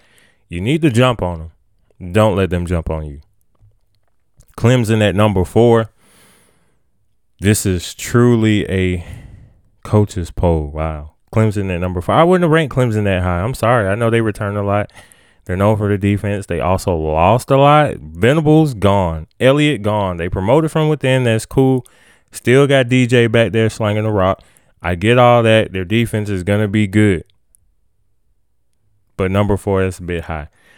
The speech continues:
Number three, U G A, six votes for the first place. I'm intrigued. Okay, everybody's intrigued to see the defense, obviously, right? You lose a lot. What do you gain? What do you put back? But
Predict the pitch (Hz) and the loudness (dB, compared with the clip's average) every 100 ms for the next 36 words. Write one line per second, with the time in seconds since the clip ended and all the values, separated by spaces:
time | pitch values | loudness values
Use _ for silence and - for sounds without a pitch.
0 | _ _ 87 113 117 117 123 101 95 107 | _ _ -6 -4 -2 0 0 0 -2 -2
1 | 104 101 95 107 92 - 110 - 98 113 | -2 -2 0 -2 -2 -6 -6 -6 -2 -2
2 | - - 104 92 - 110 107 - - - | -2 -8 -10 -8 -6 -6 -6 -12 -12 -8
3 | 107 117 123 95 - - - _ _ _ | 0 2 2 -2 -8 -12 -16 _ _ _
4 | _ _ _ _ _ _ _ _ _ _ | _ _ _ _ _ _ _ _ _ _
5 | _ _ _ _ 113 135 175 165 143 127 | _ _ _ _ 0 2 2 0 -2 -2
6 | 120 117 110 - - _ _ _ _ _ | 0 -2 -4 -10 -20 _ _ _ _ _
7 | - 95 107 101 156 151 139 131 117 117 | -8 -2 2 2 4 2 0 -4 -6 -6
8 | 104 101 107 92 90 95 90 80 - _ | -6 -6 -6 -6 -6 -8 -8 -14 -18 _
9 | _ _ _ _ _ 90 87 - - - | _ _ _ _ _ -6 -6 -8 -18 -20
10 | _ - 90 92 90 95 107 107 101 104 | _ -10 -8 -8 -6 -2 -2 0 0 -2
11 | - _ _ _ _ _ _ _ _ _ | -4 _ _ _ _ _ _ _ _ _
12 | 107 113 110 104 107 107 101 98 - 104 | -4 -2 -2 -2 -2 -2 -4 -8 -10 -6
13 | 104 101 107 95 90 - _ _ _ _ | -4 -2 -4 -2 -6 -8 _ _ _ _
14 | _ _ _ 127 151 117 | _ _ _ 2 4 2